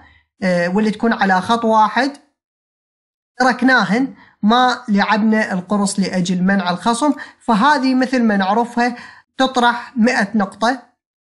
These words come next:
من الحركة اللي لعبناها، فناقص مائة زائد واحد، فالنتيجة تكون ناقص تسعة وتسعين. فإذا لعبنا بالعمود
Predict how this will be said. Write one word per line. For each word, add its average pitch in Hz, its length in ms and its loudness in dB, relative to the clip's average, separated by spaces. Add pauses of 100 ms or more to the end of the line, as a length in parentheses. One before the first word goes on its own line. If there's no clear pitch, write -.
من 190 140 2
الحركة 196 440 0
اللي 175 200 -2
لعبناها، 180 760 -2 (500)
فناقص 233 1200 -2
مائة 220 420 0 (240)
زائد 247 460 2
واحد، 214 520 0
فالنتيجة 247 520 0
تكون 247 300 0
ناقص 247 320 -2
تسعة 220 260 -4
وتسعين. 190 480 -4 (280)
فإذا 220 360 2
لعبنا 262 600 0 (260)
بالعمود 214 840 2